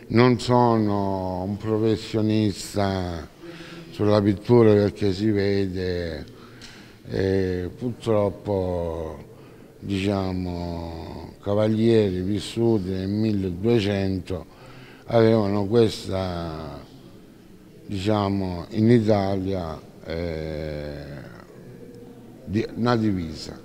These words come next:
diciamo. La divisa fatta in questo modo, poi al trascorrere degli anni sono cambiate le divise.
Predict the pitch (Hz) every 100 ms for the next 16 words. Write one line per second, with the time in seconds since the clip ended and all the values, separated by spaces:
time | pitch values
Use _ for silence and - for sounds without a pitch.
0 | - - 78 80 76 - - - - -
1 | - - 98 107 120 127 131 104 85 85
2 | - - 104 104 - 95 101 95 - 139
3 | 131 110 117 139 135 - - - - -
4 | - - - - - 120 98 85 - 104
5 | 107 - 110 101 - 120 104 87 92 113
6 | 143 123 101 101 98 101 95 - 123 117
7 | 104 98 92 92 87 82 85 - - -
8 | - - - - 98 90 85 80 80 73
9 | 71 71